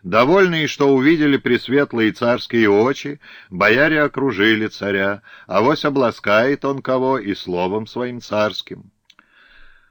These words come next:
В эту минуту ко двору царскому на двенадцати аргамаках, увешанных цепями гремячими, в золотой мусеёй украшенной карете,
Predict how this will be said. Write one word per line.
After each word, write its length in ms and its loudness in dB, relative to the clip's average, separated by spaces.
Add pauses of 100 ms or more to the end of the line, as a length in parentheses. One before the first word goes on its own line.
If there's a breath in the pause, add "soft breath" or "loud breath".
(240 soft breath)
В 120 -4
эту 240 4
минуту 500 2
ко 160 -2
двору 340 2
царскому 680 2
на 120 -2
двенадцати 720 -2
аргамаках, 840 0
увешанных 600 -2
цепями 500 -2
гремячими, 880 -2 (300 loud breath)
в 120 -10
золотой 800 2
мусеёй 640 2
украшенной 720 0
карете, 640 -2